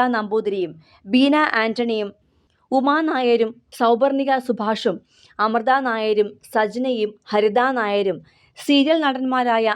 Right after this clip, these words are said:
സാജൻ സൂരിയും കിഷോർ സത്യയും പ്രദീപ് പണിക്കരും രേജൻ രാജനും നിതിനുമൊക്കെയാണ് വിവാഹത്തിനെത്തിയ താരങ്ങളിൽ ഉണ്ടായിരുന്നത്. ഇവരെ കൂടാതെ ചെറുതും വലുതുമായ മറ്റനേകം താരങ്ങളും ഉണ്ടായിരുന്നു.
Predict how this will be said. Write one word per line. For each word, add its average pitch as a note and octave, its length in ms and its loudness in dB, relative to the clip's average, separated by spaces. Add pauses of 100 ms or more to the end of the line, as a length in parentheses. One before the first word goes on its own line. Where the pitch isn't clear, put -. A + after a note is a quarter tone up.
(120)
സാജൻ A3+ 460 2
സൂരിയും G#3+ 480 0 (120)
കിഷോർ B3 400 2
സത്യയും G#3 500 -2
പ്രദീപ് A3+ 420 0
പണിക്കരും G#3 520 0
രേജൻ G3+ 380 2
രാജനും G3 440 0 (420)
നിതിനുമൊക്കെയാണ് A3 920 2 (180)
വിവാഹത്തിനെത്തിയ G#3+ 800 0 (240)
താരങ്ങളിൽ G3+ 560 0 (140)
ഉണ്ടായിരുന്നത്. F#3+ 680 -2 (220)
ഇവരെ G#3 280 4
കൂടാതെ G#3 520 0 (380)
ചെറുതും G#3+ 360 4
വലുതുമായ G#3+ 600 0 (120)
മറ്റനേകം A3+ 640 0
താരങ്ങളും G#3+ 600 0 (100)
ഉണ്ടായിരുന്നു. F3 540 -2